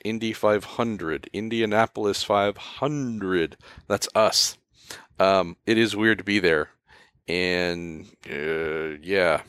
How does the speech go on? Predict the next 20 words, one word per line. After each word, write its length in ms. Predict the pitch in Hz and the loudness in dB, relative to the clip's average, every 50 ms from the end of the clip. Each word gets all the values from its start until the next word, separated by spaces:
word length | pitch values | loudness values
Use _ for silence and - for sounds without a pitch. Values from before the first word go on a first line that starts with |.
| - _ - | -14 _ -8
be 120 | 110 101 | -8 -6
sleeping 400 | - - - 107 104 - - 98 | -6 -4 -4 -4 -4 -4 -2 2
out 160 | 98 98 92 92 | 2 2 4 2
on 120 | 92 87 | 0 -2
the 80 | 80 - | -4 -2
couch 520 | - - 95 85 78 - - - - - _ - - - - - - - _ | 2 4 4 4 2 0 -2 -4 -4 -6 _ -16 -16 -16 -14 -16 -16 -16 _
instead 500 | - 92 92 90 85 - - - 92 87 | -6 -6 -4 -4 -4 -2 2 2 2 2
of 120 | 87 80 | 2 2
in 240 | 87 85 85 85 85 | 0 0 0 -2 -6
the, 260 | 80 85 87 82 82 | -8 -8 -2 0 0
uh, 80 | 80 78 | 0 0
master 380 | 80 85 82 78 - - 98 | 0 0 0 0 0 -4 -4
bedroom. 460 | - - 87 - - 71 69 65 64 - - _ _ | -2 0 0 0 0 -2 -6 -8 -10 -12 -18 _ _
But 260 | - 107 104 - - _ - - - - - - _ _ _ _ _ _ _ _ _ _ _ _ _ _ _ - - _ _ _ _ _ - | 4 4 4 4 2 _ -10 -20 -20 -20 -20 -20 _ _ _ _ _ _ _ _ _ _ _ _ _ _ _ -20 -20 _ _ _ _ _ -2
I 80 | 120 | -2
can 120 | - 123 117 | -2 -2 2
tell 180 | - 170 175 | 4 4 6
you 80 | 165 135 | 6 6
this. 480 | 104 113 104 80 - - - - - - _ _ _ _ _ _ _ _ _ _ _ - - _ _ _ _ _ - | 6 4 4 4 2 0 -2 -6 -8 -10 _ _ _ _ _ _ _ _ _ _ _ -20 -20 _ _ _ _ _ -2
Uh, 1160 | 80 90 92 95 98 101 101 101 101 98 101 101 98 101 101 101 101 101 101 101 98 95 | 0 0 2 0 0 0 -2 -2 -2 -2 -2 -2 -2 -2 -2 -2 -4 -4 -6 -6 -8 -12